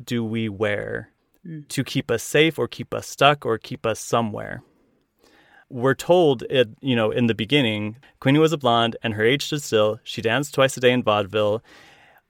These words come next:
Speaker 1: She had gray eyes, lips like coals aglow, and her face was a tinted mask of snow. And I think that that is what really got Michael John into exploring that whole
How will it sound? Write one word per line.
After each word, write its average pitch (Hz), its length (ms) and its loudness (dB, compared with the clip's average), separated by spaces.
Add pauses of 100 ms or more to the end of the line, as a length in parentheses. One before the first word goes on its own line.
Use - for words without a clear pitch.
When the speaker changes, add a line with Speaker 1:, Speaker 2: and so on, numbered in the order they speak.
(100)
Speaker 1:
She - 280 -2
had 117 220 2
gray 143 340 6
eyes, 127 420 6
lips 127 360 0
like 151 160 4
coals 135 260 -2
aglow, 110 560 2
and 120 300 -2
her 117 420 2
face 127 400 2
was 110 180 2
a 113 80 0
tinted 117 640 -2
mask 104 460 -6
of 113 180 -6
snow. - 460 -10 (1000)
And 127 120 2
I 131 60 4
think 175 220 0
that 147 140 0
that 135 200 4
is 143 160 0
what 120 180 4
really 117 260 4
got 113 200 0
Michael 110 260 -2
John 110 440 -2 (120)
into 110 840 -4 (520)
exploring 113 560 0
that 107 160 -2
whole 113 300 2